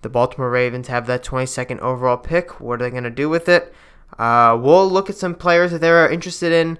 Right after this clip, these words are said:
uh, later in the show, but first, we have to go over the Ravens news of the past week, and of course, we have to start with the signing of Marshal Yanda for a one-year extension.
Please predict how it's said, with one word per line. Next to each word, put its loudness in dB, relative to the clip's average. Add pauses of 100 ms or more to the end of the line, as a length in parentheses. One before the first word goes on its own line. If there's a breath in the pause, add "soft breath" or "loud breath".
(500 soft breath)
uh, 6
later 4
in 2
the -2
show, 0
but -14
first, 0 (380 soft breath)
we -18
have -2
to -16
go 0
over 2
the -2
Ravens 0
news -2
of -10
the -16
past 2
week, -2
and -2
of -4
course, 0
we -4
have 0
to -10
start 2 (440 soft breath)
with 0
the -2
signing 0 (380 soft breath)
of 2
Marshal 2
Yanda 4
for 0
a -2
one-year 0
extension. -6